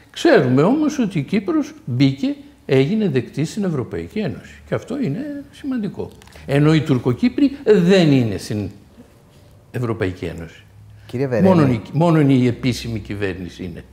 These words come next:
Speaker 2: Μιλήσατε πριν για εξομάλυνση της κατάστασης και επειδή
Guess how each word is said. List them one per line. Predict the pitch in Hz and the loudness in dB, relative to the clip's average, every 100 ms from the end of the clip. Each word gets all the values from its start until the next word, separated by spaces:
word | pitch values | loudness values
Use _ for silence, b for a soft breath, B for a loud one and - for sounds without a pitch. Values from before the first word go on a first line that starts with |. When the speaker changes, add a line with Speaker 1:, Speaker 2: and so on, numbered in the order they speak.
| - - | -20 -6
Speaker 2:
Μιλήσατε | 143 139 143 156 117 | -2 -2 -2 -4 -2
πριν | 139 143 139 | 0 0 0
για | 123 120 | -2 -2
εξομάλυνση | 113 113 110 101 110 113 110 107 | -2 -4 -6 -2 -2 -2 -6 -10
της | - | -16
κατάστασης | - 95 104 98 101 98 113 | -10 -6 -4 -4 -4 -10 -10
και | 104 104 | -10 -10
επειδή | 95 95 117 120 117 107 | -10 -8 -8 -6 -8 -8